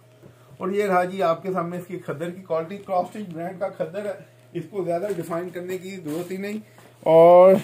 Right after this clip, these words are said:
ये रहा जी इसकी खद्दर की क्वालिटी, एक दफ़ा आपको मैं दिखा दूँ पास से। ये रहा जी खद्दर और ये रही जी इसकी एयर जेट किनारी।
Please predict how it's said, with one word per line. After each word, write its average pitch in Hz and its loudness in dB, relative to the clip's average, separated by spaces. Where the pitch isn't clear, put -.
ये 156 -2
रहा 170 6
जी 175 0
इसकी 202 -6
खद्दर 165 0
की 170 -6
क्वालिटी, 143 0
एक 170 -2
दफ़ा 180 4
आपको 180 2
मैं 190 2
दिखा 170 2
दूँ 190 -2
पास 156 0
से। 202 -2
ये 170 6
रहा 156 4
जी 160 2
खद्दर 175 0
और 170 2
ये 190 6
रही 170 6
जी 160 2
इसकी 160 -4
एयर 156 2
जेट 143 2
किनारी। 110 -4